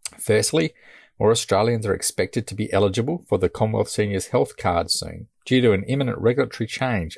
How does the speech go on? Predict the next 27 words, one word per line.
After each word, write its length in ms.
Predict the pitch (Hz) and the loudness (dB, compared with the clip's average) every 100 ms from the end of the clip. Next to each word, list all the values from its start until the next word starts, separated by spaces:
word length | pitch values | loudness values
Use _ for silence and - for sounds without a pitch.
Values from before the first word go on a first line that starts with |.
| - | -2
aimed 240 | 101 95 | 0 0
at 120 | - | 0
easing 380 | 107 117 123 127 | 0 0 0 -4
cost 360 | - 110 - 90 | -4 -4 -2 -4
of 100 | 85 | -4
living 260 | 95 110 | -4 -4
pressures 540 | - 85 82 90 87 - | -4 -4 -2 -6 -6 -8
for 160 | - | -6
seniors. 580 | - 92 90 85 - - _ _ _ _ _ _ _ _ _ - | -4 -4 -4 -8 -14 -20 _ _ _ _ _ _ _ _ _ 0
In 120 | 117 | 2
addition, 420 | 95 95 - 185 - _ | 2 2 0 -2 -6 _
more 220 | 107 110 | 2 2
Australians 640 | 101 - 90 107 131 123 | 2 2 2 2 0 -2
who 60 | 95 | -2
are 40 | |
selling 340 | - - 98 107 | 0 2 2 2
their 160 | 101 | 0
homes 480 | 90 92 101 120 - | 0 0 0 -2 -4
will 140 | 101 101 | -2 -2
be 160 | 101 | 0
eligible 480 | 95 101 107 113 113 | 2 2 0 -2 -4
to 100 | - | -2
make 240 | 113 117 | -4 -2
downsizer 580 | - 127 135 120 98 92 | -2 -2 0 0 0 -2
contributions 680 | - 95 92 87 85 90 - | -6 -8 -8 -8 -8 -8 -8
to 100 | 107 | -6
super, 380 | - - - | -6 -6 -8